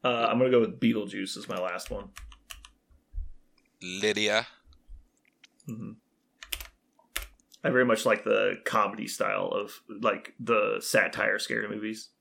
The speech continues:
Speaker 2: Mm-hmm.
Speaker 1: But not, like, Scary Movie, 'cause that's stupid. Parker loves that shit. <laughs>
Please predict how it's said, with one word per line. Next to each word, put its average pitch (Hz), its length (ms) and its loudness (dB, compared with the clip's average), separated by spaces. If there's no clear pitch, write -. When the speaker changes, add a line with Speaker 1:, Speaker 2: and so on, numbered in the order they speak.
Speaker 2:
Mm-hmm. 87 580 -16
Speaker 1:
But 117 160 4
not, 117 220 4
like, 98 400 0
Scary 98 440 2
Movie, 95 460 -10
'cause - 160 -6
that's - 240 -6
stupid. - 360 -14
Parker 135 320 2
loves 104 300 -4
that - 160 -6
shit. - 380 -6
<laughs> - 40 -20